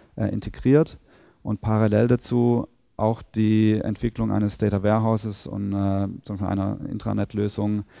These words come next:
aber auch Harmonisierung der, äh, Desktop-Clients und so weiter. Ähm, Starolution hat sich dann entschieden, ähm, E R P auf, äh, S A P zu implementieren,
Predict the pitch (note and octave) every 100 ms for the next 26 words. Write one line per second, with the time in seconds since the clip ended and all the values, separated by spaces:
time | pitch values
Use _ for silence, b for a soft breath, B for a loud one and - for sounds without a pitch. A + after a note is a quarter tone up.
0 | b b - G#2 G#2 G2 G2+ - G2+ G#2
1 | G#2 G2+ A2 A2 G#2+ G2 G2 G2+ G2+ G2+
2 | - G2 G2 G2 G#2 - G2+ - F#2+ F#2+
3 | F#2+ G2+ - G2+ G2 - G#2+ - _ _
4 | _ _ _ _ _ _ _ _ _ b
5 | b b b b b b _ _ _ _
6 | _ _ _ _ _ _ _ _ _ _
7 | _ _ _ _ _ _ _ _ _ _
8 | _ _ - G2+ F#2+ G2 - - A#2 A2+
9 | C3+ E3 C3+ - - B2 B2 - C3+ C3+
10 | C3+ C3 - G#2+ A2 A2 A2 A2 A#2 -
11 | _ A3 _ - - - - A2+ A2 -
12 | C#3 - A2+ A2 - A2 G#2 G#2 - -
13 | G2+ - D3 - C#3 C3+ D3 C3+ - D3
14 | C#3+ D3+